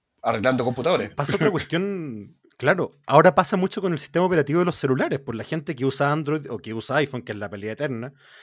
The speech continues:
Speaker 2: eh, cuan-, cuando es, cuando se desarrolla para Android,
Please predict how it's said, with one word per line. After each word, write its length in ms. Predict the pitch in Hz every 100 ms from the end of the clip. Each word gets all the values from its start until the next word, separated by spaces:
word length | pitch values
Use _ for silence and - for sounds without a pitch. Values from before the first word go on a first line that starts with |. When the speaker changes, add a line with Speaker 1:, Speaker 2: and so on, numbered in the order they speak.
| - -
Speaker 2:
eh, 480 | 113 110 107 110 107 _
cuan-, 220 | - 127 131
cuando 400 | 127 139 127 147
es, 80 |
cuando 280 | 143 131 123
se 160 | - 127
desarrolla 600 | 117 - 113 139 170 147
para 260 | 123 113
Android, 400 | 110 110 117 139